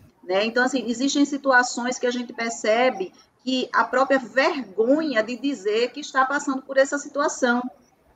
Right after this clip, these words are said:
né? Então, a, a questão hoje do amor próprio, dessa questão da autoestima da mulher não perpassa o estético só. A mulher hoje não tá mais preocupada somente com o estético.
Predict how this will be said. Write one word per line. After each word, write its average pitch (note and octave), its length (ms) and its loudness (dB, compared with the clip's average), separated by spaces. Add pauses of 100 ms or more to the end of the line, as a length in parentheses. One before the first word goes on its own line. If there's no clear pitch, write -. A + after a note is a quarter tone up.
(260)
né? A3+ 340 2
Então, C4+ 460 4 (100)
a, A3+ 520 4
a A3+ 40 -4
questão D4 480 -8
hoje A#3+ 300 4
do A#3 140 0
amor A3 500 2
próprio, G#3 880 2 (220)
dessa G#3+ 800 4
questão G#3 640 -4
da G3 340 8
autoestima A3+ 920 0 (100)
da G3 140 0
mulher F#3+ 460 -6
não C#4 100 -10
perpassa D#4 600 0
o C4+ 40 -4
estético - 680 -2
só. C#3+ 400 -6 (240)
A F3 80 -4
mulher A3+ 260 4
hoje B3 240 6
não C4 120 -2
tá C4 160 2
mais C4+ 200 2
preocupada G3+ 680 0
somente F#3+ 440 -14
com G3+ 80 -14
o G3 60 -12
estético. - 640 -16